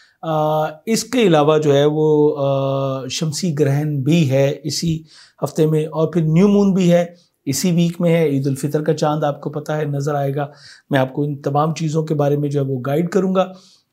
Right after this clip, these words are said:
और एक एहतियात की चीज़ भी है, वो भी बिल्कुल एंड पे आपको मैं वो भी बताऊँगा। तो सबसे पहले अगर हम स्टार्ट करें तो ऐसे तमाम अफराद जो हैं वो कैंसर में आते हैं जो कि बाईस जून से लेके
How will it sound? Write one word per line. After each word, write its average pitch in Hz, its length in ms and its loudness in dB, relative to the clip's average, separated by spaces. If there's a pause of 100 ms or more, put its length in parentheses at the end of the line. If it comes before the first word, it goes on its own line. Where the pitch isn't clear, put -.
और 160 640 2
एक 240 240 0
एहतियात 143 520 2
की 156 60 -4
चीज़ 143 300 -4
भी 143 120 -4
है, 139 80 2
वो 135 140 -4
भी 135 220 -4
बिल्कुल 131 320 -6
एंड 131 140 -4
पे 135 60 -4
आपको 123 480 -6
मैं 139 160 -4
वो 131 160 -6
भी 123 120 -6
बताऊँगा। 123 440 -10 (640)
तो 165 60 2
सबसे - 300 4
पहले 196 280 4
अगर 175 260 2
हम 175 120 0
स्टार्ट 160 460 0
करें 190 300 -2 (420)
तो 156 720 0
ऐसे 156 260 -2
तमाम 175 360 0
अफराद 151 560 -2
जो 143 140 -4
हैं 139 80 -2
वो 143 160 -4
कैंसर 143 360 -4
में 160 120 0
आते 131 240 -4
हैं 156 160 -4
जो 147 120 -4
कि 147 120 -4
बाईस 160 500 -2
जून 165 360 0
से 165 180 -2
लेके 135 420 -2